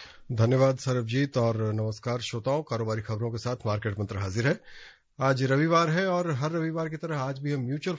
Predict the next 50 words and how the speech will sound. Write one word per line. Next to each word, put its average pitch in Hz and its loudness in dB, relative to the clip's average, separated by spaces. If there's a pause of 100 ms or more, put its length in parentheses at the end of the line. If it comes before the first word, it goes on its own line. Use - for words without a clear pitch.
फंड 139 -4
से 131 -4
जुड़े 123 0 (140)
आपके 104 -4
सवालों 104 -2
के 113 0 (100)
जवाब 90 -2
देंगे। 95 -4 (760)
सवाल 120 4
पूछने 131 -2
के 131 -2
लिए 151 -2
आप 104 -2
इन 107 2
नंबरों 104 0
पर 107 -4
फोन 98 -6
कर 90 -8
सकते - -8
हैं, 170 -2 (100)
दो 107 -2
तीन 104 0
तीन 98 -4
एक - -4
चार 87 0
चार 90 -4
चार 85 -2
चार, 156 -4
दो 101 0
तीन 95 -2
चार 90 2
दो 120 -2 (100)
एक 104 -2
शून्य 92 -4 (100)
पाँच - -4
शून्य 143 0 (840)
और 135 4
दो 151 2
तीन 165 0
तीन 147 -2
एक 117 -4 (120)
शून्य 117 -2
चार 92 -8 (160)
छह 104 -2
चार। 80 -6 (680)
दिल्ली 117 2
से 110 0
बाहर 101 2 (100)
के 160 4 (120)
और 98 -4